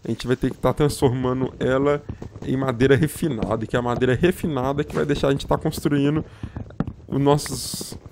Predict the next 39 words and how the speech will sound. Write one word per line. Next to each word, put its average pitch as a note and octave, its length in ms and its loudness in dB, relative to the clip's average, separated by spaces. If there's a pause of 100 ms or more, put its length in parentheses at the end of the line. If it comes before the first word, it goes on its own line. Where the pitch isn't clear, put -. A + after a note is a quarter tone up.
(800)
vai C3+ 100 4
tá C3 120 6
deixando C#3+ 340 2
construir C#3+ 800 4
os C#3 240 0
nossos C#3 300 2
equipamentos C3 800 2
aqui B2+ 280 2
pra C3+ 120 2
tá C3+ 180 0
facilitando C#3 760 4
a - 20 6
nossa C3 240 4
construção, C3 640 2
galera. E2+ 320 -2 (2500)
Beleza, A2+ 380 4
pegamos C#3 380 6
a D3 60 8
madeira, C3+ 320 4
se - 80 0
eu F3+ 40 6
aperto - 300 4
a D#3+ 40 6
letra C#3 320 4
E, C3+ 200 6
vai B2+ 80 2
aparecer - 440 0
meu C#3+ 120 2
inventário. C#3 640 2
Essa A#2 180 -4
aqui C3 360 -2
é C#3+ 320 4
a - 40 -8
nossa C3 280 0
madeira. A#2+ 520 2
Eu A#2+ 40 0
vou A#2+ 100 -2
colocar C#3+ 300 4
aqui A#2 360 -2